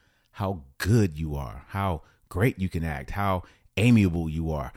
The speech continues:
how you can smile on camera and smile on cue.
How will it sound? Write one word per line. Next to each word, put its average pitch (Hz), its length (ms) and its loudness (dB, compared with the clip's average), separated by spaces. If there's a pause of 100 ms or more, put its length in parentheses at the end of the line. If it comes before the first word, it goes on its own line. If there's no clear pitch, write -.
how 107 100 -4
you 120 100 0
can 117 100 -2
smile 110 500 2
on 110 120 2
camera 107 340 0
and 80 80 -2
smile 110 360 0
on 107 100 0
cue. 90 360 -2